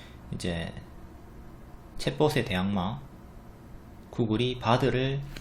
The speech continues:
내놓는다. 아, 이에 챗봇 관련주들이 또 이 차 상승이 나왔죠.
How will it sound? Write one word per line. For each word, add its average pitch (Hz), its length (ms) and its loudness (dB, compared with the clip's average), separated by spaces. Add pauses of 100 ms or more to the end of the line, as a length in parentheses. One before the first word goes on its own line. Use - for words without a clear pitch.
(600)
내놓는다. 90 680 0 (580)
아, - 140 -2
이에 101 340 2 (320)
챗봇 - 320 -2
관련주들이 90 720 2
또 - 80 0
이 85 200 2
차 104 480 2 (840)
상승이 95 480 0
나왔죠. 73 340 -4